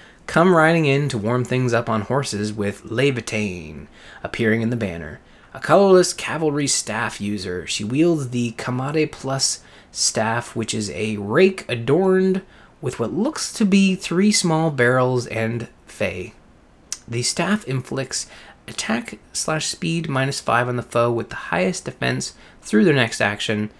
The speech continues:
I'm, I'm noticing a bit of a trend here with, with their attacks. Uh, she also has no new skills, but comes with Rehabilitate Plus, Earth Fire Bomb Plus, Wrathful Staff, and even Defense Wave.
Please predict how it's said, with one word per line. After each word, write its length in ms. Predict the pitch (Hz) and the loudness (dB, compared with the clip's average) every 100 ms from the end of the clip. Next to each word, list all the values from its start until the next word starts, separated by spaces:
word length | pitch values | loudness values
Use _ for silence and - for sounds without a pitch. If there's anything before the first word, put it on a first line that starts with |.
| - - - | -20 -20 -16
I'm, 120 | 139 - | -14 -10
I'm 200 | - 139 | -8 -6
noticing 380 | 147 147 131 123 | -2 -4 -2 -4
a 60 | 104 | -2
bit 180 | 107 | -4
of 80 | 101 | -6
a 60 | 73 | -8
trend 480 | - - 98 95 - | -12 -10 -10 -10 -12
here 340 | - 78 82 | -12 -12 -10
with, 340 | 85 - - - | -12 -14 -18 -16
with 180 | 117 - | -16 -10
their 140 | 80 | -10
attacks. 580 | - - 95 - - - - - - - - - | -10 -10 -10 -10 -12 -14 -16 -20 -20 -20 -16 -10
Uh, 240 | 110 110 | -8 -4
she 160 | - 139 | 0 2
also 200 | 139 139 | 2 2
has 240 | 135 135 | 2 4
no 260 | 135 139 175 | 4 4 4
new 200 | 175 160 | 2 0
skills, 440 | - - 117 139 | -2 0 0 0
but 160 | 123 - | -2 -4
comes 280 | 127 120 | -2 -2
with 260 | 117 113 - - - - - | 0 -2 -2 -12 -20 -20 0
Rehabilitate 800 | 156 196 170 175 170 170 156 - | 6 8 8 6 4 4 2 0
Plus, 520 | - 139 135 - - - - | 2 4 4 0 -6 -16 0
Earth 220 | 151 156 | 4 4
Fire 320 | - - 143 143 | 2 0 2 2
Bomb 380 | 131 131 131 | 0 0 0
Plus, 440 | 123 120 120 - - | 0 0 0 -2 -6
Wrathful 380 | - 139 - - | -4 -4 -4 -6
Staff, 460 | 110 - 110 110 - | -6 -2 2 0 -2
and 200 | 107 101 | -6 -6
even 340 | 107 110 107 | -6 -4 -4
Defense 560 | 101 - 98 95 - - | -4 -8 -8 -6 -8 -10
Wave. 360 | 123 85 - | -10 -8 -10